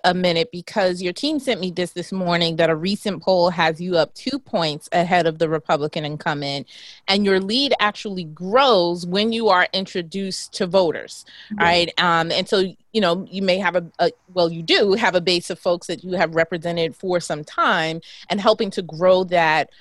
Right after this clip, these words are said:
Speaker 1: to the rest of the congressional d-, district. Talk to us a bit about how you are connecting with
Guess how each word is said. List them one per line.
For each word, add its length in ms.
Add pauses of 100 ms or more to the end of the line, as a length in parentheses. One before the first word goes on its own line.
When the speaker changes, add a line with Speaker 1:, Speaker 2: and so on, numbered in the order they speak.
(140)
Speaker 1:
to 500
the 360 (100)
rest 280
of 80
the 80
congressional 640
d-, 280 (200)
district. 800
Talk 240
to 160
us 160
a 40
bit 260
about 260
how 220
you 180
are 100
connecting 800
with 160